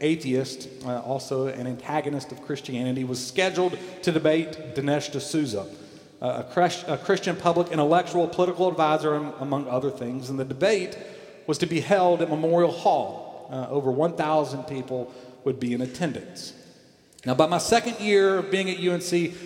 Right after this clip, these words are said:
I had already encountered many students who had had their faith in Jesus deconstructed,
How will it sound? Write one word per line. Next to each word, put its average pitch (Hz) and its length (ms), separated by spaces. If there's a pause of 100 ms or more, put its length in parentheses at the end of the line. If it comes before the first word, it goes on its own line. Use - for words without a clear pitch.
(120)
I 160 120
had 156 100
already 175 320
encountered 165 460
many 180 280
students 151 480
who 151 60
had 147 100
had 165 200
their 160 100
faith 165 380
in 151 160
Jesus 143 460 (300)
deconstructed, 147 960